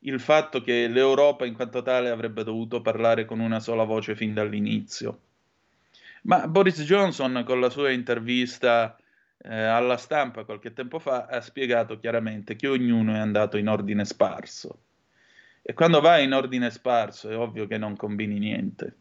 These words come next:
È ovvio che non combini niente. L'unione fa la forza.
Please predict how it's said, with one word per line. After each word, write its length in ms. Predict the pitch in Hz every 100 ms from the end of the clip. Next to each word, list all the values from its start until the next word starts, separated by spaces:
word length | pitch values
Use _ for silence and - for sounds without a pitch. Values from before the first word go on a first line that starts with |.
| _ _ _ _ _ _ _ _ _
È 100 | 123
ovvio 300 | 156 131 107
che 80 | 104
non 140 | 104
combini 400 | 101 104 104 101
niente. 380 | 101 101 101 -
L'unione 400 | 135 185 170 117
fa 120 | 113
la 120 | 107
forza. 460 | 104 101 87 -